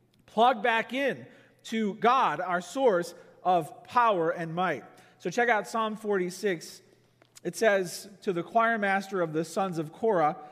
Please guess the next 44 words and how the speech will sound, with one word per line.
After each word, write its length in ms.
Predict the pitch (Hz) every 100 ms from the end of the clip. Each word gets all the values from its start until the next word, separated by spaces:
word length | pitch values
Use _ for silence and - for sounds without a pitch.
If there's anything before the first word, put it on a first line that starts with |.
| - - _ -
uh, 120 | 147
according 440 | 156 - 226 226 196
to 320 | - 196 165
Alamoth, 560 | 185 214 214 170 151 160
a 60 | 170
song." 320 | 240 208 165
Remember, 280 | 170 208 196
the 80 | 175
Psalms 360 | 190 180 175
are 80 | 214
songs, 420 | 190 151 151 - - _
so 140 | 180
this 240 | 185 196 190
is 100 | 165
not 260 | 180 185
just 220 | 190 180
something 380 | - 190 185 175
that 120 | 156
somebody 360 | 151 175 160 147
thought 320 | - 175 165
of 120 | 156
and 120 | 147 151
wrote 220 | 143 151
down. 340 | 175 151 135 - - -
Uh, 100 | 151
this 320 | 151 185 208 165
is 220 | 180 151
actually 480 | 170 175 - 170 160
something 400 | - 180 175 156
that 120 | 156
was 160 | 143 135
sung 440 | - 277 226 131 - - - -
in 100 | 170
the 120 | 175
Old 180 | 156 160
Testament. 440 | 165 139 147 185 175
Here's 180 | 185 196
what 80 | 196
it 80 | 185
says. 400 | 180 123 95 - _ _ _ _ _ _ -
"God 320 | 233 285 339
is 340 | 254 254 254 247
our 240 | 180 175
refuge 800 | 165 202 214 214 233 240 220